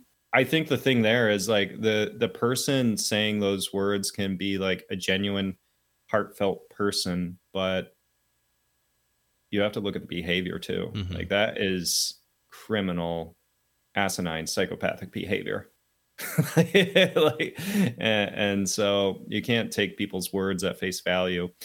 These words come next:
Speaker 1: I don't know if you've played, uh, you know, did you ever play Mafia growing up, like the card game?
Speaker 2: Yeah.
Speaker 1: Yeah. So th-, that game is teaching you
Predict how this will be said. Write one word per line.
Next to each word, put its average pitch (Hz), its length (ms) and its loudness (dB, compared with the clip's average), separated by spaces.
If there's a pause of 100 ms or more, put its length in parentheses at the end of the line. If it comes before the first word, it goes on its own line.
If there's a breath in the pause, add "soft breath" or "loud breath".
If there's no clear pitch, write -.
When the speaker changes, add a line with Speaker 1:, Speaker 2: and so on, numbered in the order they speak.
(240 loud breath)
Speaker 1:
I 160 60 4
don't 190 100 6
know 175 120 6
if 151 100 0
you've 131 140 0
played, 117 300 2
uh, 98 400 2
you 113 120 -2
know, 101 220 -2 (120)
did 117 120 0
you 123 100 2
ever 113 140 -2
play 107 180 0
Mafia 92 480 -2
growing 98 240 -4
up, 98 200 -6
like 92 120 -18
the - 80 -16
card 92 220 -4
game? 98 200 -6 (360)
Speaker 2:
Yeah. 92 260 -2 (760)
Speaker 1:
Yeah. 120 180 2 (560 loud breath)
So 120 540 4 (200)
th-, 117 220 -8
that 123 300 0
game 131 220 2
is 101 300 -2
teaching 170 480 -2
you 92 320 -4